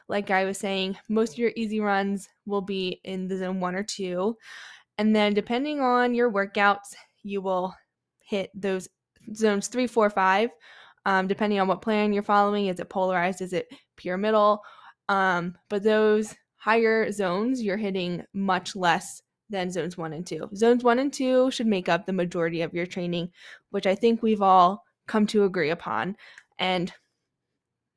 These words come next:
myself included. I just don't love being tied to heart rate on every single run, and that's why I personally don't like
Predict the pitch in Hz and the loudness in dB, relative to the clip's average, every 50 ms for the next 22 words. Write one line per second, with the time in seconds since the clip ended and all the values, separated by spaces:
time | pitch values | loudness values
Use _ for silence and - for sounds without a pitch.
0 | _ - 208 185 190 - 151 170 - 151 - - - 175 170 - - - - - | _ -4 -4 -4 -2 -2 -4 -4 -4 -6 -6 -4 -2 -2 -2 -2 -4 -8 -20 -20
1 | - - - - _ _ _ _ _ - 185 190 226 254 311 320 - 262 240 226 | -20 -20 -20 -20 _ _ _ _ _ 2 4 6 6 6 4 2 4 4 2 2
2 | - - 208 190 190 190 185 185 185 175 175 185 196 202 - - _ _ _ _ | 2 2 4 4 6 6 6 6 4 2 0 -2 -6 -10 -14 -18 _ _ _ _
3 | _ _ _ _ _ _ _ 226 - 226 226 220 214 208 202 190 190 190 190 - | _ _ _ _ _ _ _ -8 -4 0 0 2 2 2 2 0 -2 -4 -6 -6
4 | - 196 190 185 180 185 180 175 180 - - - 190 180 180 175 170 175 170 156 | -2 0 0 2 2 0 -2 -2 -6 -8 -6 -4 -2 0 0 0 2 2 2 0
5 | 151 165 180 - _ _ _ _ _ _ _ _ _ - - 196 190 185 - - | 0 -2 -6 -8 _ _ _ _ _ _ _ _ _ -2 2 4 4 4 4 2
6 | - 185 185 170 160 156 139 127 - - _ _ _ _ _ _ _ _ - 185 | -2 -4 -2 -2 0 -2 -2 -4 -6 -10 _ _ _ _ _ _ _ _ -2 -2
7 | 185 - 170 170 151 170 175 - 165 165 160 165 165 165 175 165 156 139 - 160 | 0 0 0 -2 -2 -4 -6 -6 -6 -6 -4 -4 -4 -2 0 -2 -2 -2 -2 -4
8 | 175 175 196 - - 208 190 190 - 165 170 175 175 - - 170 180 - - 262 | -4 -4 -4 -4 -2 -2 -2 0 0 0 0 -2 -2 -4 -6 -6 -6 -4 -4 -4
9 | 262 262 269 262 240 220 220 208 208 - - 208 220 226 220 220 - | -2 -2 0 0 0 2 2 2 0 0 -2 -2 -2 -2 -2 -4 -10